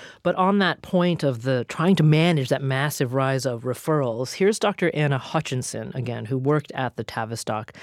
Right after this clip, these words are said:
Center. Um, and she told us, as she told you as well, Hannah, that for some young people and their families, once they were on hormone blockers, they would actually disengage from the service, no longer come to Tavistock. Uh, but for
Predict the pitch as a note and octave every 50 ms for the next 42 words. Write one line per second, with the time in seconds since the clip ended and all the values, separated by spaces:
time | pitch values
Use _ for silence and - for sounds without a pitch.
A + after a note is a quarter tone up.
0 | - - - - - - - - - - C3 A#2+ A#2 - - - A#2 A#2+ - -
1 | - D#3+ D#3 D3 C#3 C#3 C#3+ - - E3 D#3 - - - B3 C4 C4 - G3+ E3
2 | D#3 D3 C3+ B2+ B2 B2+ D3 - - - - - _ - - _ _ _ - -
3 | C#3+ - F3+ D#3 F3+ E3 D#3 C#3 E3 E3+ D#3 D3 B2 C#3+ D3+ C#3 C3 B2+ C3 B2+
4 | B2+ B2+ B2+ B2 B2 A#2+ C3 B2+ D3 C#3 C3+ C3+ - - - - D3+ - - A3
5 | A#3+ B3 G#3+ G3 F3 D#3+ - - D3 - C#3+ C3 B2+ B2+ B2+ B2+ B2 - - C3+
6 | B2+ B2 B2 B2+ B2+ A2+ C3 D3+ E3+ F#3+ F3 - F3+ D#3+ D3 D3 - - _ E3
7 | D#3+ D#3+ E3 E3+ F3+ F#3 F#3+ F3+ - - - F3+ F3+ F#3 F3 D3+ C#3 C3+ A#2+ B2+
8 | A#2 A2 A2 - - B2 B2 C#3+ D3+ - - - - - - - - - - _
9 | - F#3+ G3 G3 G3 F#3+ F3+ F3 - - G3+ D#3+ C3 F3+ F#3 - - F#3 F3 D3
10 | E3 D#3+ D#3 E3 D#3 - - - - F3 D#3+ D3+ D3 C#3+ C#3+ C#3+ - D3 C#3+ -
11 | - G#3 G#3 D3+ A#2+ - D3+ D3+ C#3 D3 D3 C#3+ B2+ C3 - - - F3 F3+ F#3
12 | F3+ - D#3 B2+ - B2+ A#2 A2 A2+ A2 - - - - - - - - - -
13 | - - - - - - - - C#3 C#3 C3+ D3+ D#3 - - F#3 F3